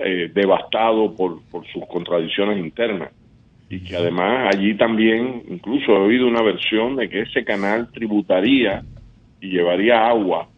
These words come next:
al molino de ciertas fuerzas políticas que quieren dominar en la situación interna de Haití. Así que no, no, no podemos a-, dejarnos arrastrar por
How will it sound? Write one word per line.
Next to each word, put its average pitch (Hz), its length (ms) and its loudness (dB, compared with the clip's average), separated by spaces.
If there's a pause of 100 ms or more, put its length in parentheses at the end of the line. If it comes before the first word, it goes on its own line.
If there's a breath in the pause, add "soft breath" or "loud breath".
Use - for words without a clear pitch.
(100)
al 90 80 -10
molino 98 640 -2 (120)
de 90 120 -12
ciertas 113 460 -2
fuerzas 104 340 -2
políticas 104 640 -4
que - 160 -14
quieren 98 560 -2 (240)
dominar 87 460 -2
en 104 120 0
la 87 120 -4
situación 87 440 -6
interna 87 420 -2
de 73 60 -2
Haití. - 280 -10 (600)
Así - 260 0
que 120 140 4
no, 123 480 2
no, 127 400 2
no 131 240 0
podemos 123 520 0 (240)
a-, 101 140 -10
dejarnos 120 480 0
arrastrar 107 640 0
por 87 240 -8